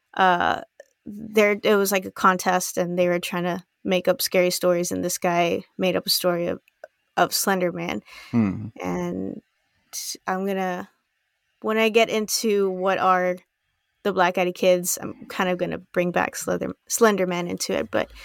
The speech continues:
Speaker 1: um, yeah, so, uh, yeah, Slender Man is a, a boogeyman invented by people on online forums. Creepypasta, to be exact. And, uh, as,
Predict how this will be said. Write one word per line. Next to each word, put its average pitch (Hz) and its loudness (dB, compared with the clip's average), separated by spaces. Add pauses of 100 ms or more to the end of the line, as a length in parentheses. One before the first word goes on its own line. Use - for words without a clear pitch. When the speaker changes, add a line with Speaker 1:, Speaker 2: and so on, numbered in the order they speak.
(400)
Speaker 1:
um, 185 0 (180)
yeah, 190 2
so, 185 4 (1080)
uh, 185 0 (180)
yeah, 185 -2
Slender 208 -2
Man 190 -2
is 180 -6
a, 185 -2 (120)
a 254 4
boogeyman 220 2
invented 196 -2
by 214 0
people 208 -6
on 208 0
online 196 2
forums. 180 -4 (1080)
Creepypasta, 190 -2 (180)
to 196 -8
be 185 -2
exact. 185 -6 (500)
And, 190 -2 (320)
uh, 196 -2 (2000)
as, 208 2